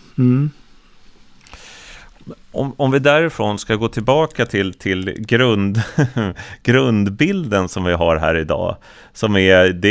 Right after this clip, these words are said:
Speaker 2: är ju egentligen, ja, där, du använder ju också det språket, att du lämnar staden, du åker ut på landsbygden, du möter den, den vildare naturen och någonting händer. Alltså den,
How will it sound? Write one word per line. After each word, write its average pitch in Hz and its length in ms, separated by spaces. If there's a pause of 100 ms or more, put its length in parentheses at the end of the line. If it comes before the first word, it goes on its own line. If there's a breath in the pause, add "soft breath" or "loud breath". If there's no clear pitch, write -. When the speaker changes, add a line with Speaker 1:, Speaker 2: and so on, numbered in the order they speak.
Speaker 2:
är 123 60
ju 120 200
egentligen, 95 560 (120)
ja, 101 220
där, 110 440 (220)
du 104 280
använder 117 320
ju - 20
också 147 260
det 95 160
språket, - 520
att 82 160
du 98 140
lämnar 98 420
staden, 101 920
du 87 440
åker 87 320
ut 80 260
på 87 100
landsbygden, 87 1080 (320 loud breath)
du 87 100
möter 85 460
den, 78 380 (540 soft breath)
den 82 160
vildare 82 640
naturen 80 800
och 76 100
någonting 80 400
händer. 92 640
Alltså 90 220
den, 92 300